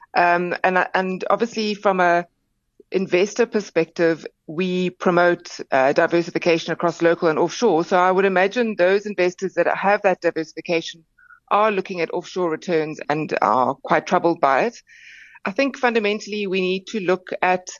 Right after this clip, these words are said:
how your approach to investing is for the long term. Fundamentally, we are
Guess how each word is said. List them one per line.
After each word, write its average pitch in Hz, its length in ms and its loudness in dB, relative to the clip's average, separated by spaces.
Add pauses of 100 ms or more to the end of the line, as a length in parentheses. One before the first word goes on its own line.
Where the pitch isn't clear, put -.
(360)
how 214 440 2
your 180 600 4
approach 226 580 -2
to 220 140 0
investing 165 560 0
is 156 400 0 (160)
for 190 80 0
the 180 80 4
long 160 180 2
term. 247 400 0 (680)
Fundamentally, 208 800 2
we 185 400 0
are 170 480 2